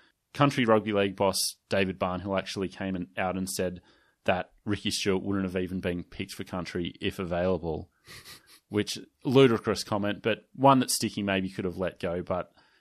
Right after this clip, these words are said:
he decided an open letter had to be penned <laughs> about this. Uh, I'll just read this. "So David Barnhill reckons I wouldn't have been picked for Country for that no-value annual representative match against City on,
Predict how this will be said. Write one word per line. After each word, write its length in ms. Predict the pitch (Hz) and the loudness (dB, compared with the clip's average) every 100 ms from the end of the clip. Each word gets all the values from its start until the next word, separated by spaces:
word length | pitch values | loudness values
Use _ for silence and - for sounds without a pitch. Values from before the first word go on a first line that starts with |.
| _ | _
he 120 | 113 | -2
decided 420 | 101 - 104 101 | 0 2 2 4
an 80 | 95 | 2
open 240 | 95 95 101 | 0 -2 -2
letter 400 | 92 95 92 98 - | 0 0 0 -2 2
had 200 | 185 101 | 2 4
to 60 | - | 2
be 140 | 208 | 0
penned 460 | 98 - 107 220 - 180 - | -2 -2 0 0 0 -4 -6
<laughs> 200 | - - | -12 -8
about 300 | 104 107 107 | 2 6 6
this. 340 | 110 117 - - - - _ - _ _ _ - - - | 4 2 2 -4 -12 -14 _ -20 _ _ _ -14 -10 -2
Uh, 300 | 107 104 104 - _ - | 2 4 2 -2 _ -4
I'll 80 | |
just 200 | 110 110 | -2 -2
read 160 | 110 98 | -2 0
this. 320 | 101 90 - - _ _ _ _ | 0 -2 -8 -12 _ _ _ _
"So 180 | - 143 | 6 10
David 340 | 156 165 147 | 10 8 6
Barnhill 400 | 139 147 139 120 | 6 6 6 6
reckons 320 | 113 107 120 | 4 4 2
I 60 | 113 | 4
wouldn't 240 | 117 127 | 4 2
have 60 | 120 | 4
been 200 | 120 110 | 2 0
picked 220 | - 127 | -4 -8
for 120 | - | -12
Country 380 | - 120 117 123 | -4 -4 -2 -6
for 120 | - | 0
that 200 | 101 101 | 2 2
no-value 640 | 107 110 107 107 104 104 101 | 2 2 4 4 2 0 0
annual 300 | 107 107 101 | 0 2 2
representative 600 | 101 - 101 104 107 98 | 2 0 -4 -2 0 0
match 240 | 101 95 | 0 -2
against 340 | 104 101 92 - | -4 -2 -2 -2
City 240 | 127 117 | 0 2
on, 220 | 101 95 | 0 -2